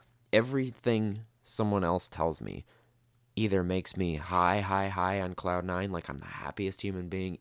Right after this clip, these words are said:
ever, and this is, like, the greatest day of my life, or freaking miserable and empty and despair.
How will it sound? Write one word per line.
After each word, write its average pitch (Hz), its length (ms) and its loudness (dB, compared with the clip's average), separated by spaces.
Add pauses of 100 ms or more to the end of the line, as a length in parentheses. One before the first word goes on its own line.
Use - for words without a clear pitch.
ever, 113 340 0
and 90 160 -2
this - 140 -4
is, 85 100 -6
like, 80 180 -4
the 71 80 -8
greatest 85 520 -4
day 82 120 -2
of 82 100 -6
my 73 140 -4
life, 67 520 -4 (1400)
or 92 480 6 (1600)
freaking 87 400 -2
miserable 73 720 -4 (760)
and 76 320 -2 (600)
empty 87 520 -4 (880)
and 76 260 -6
despair. 71 920 -2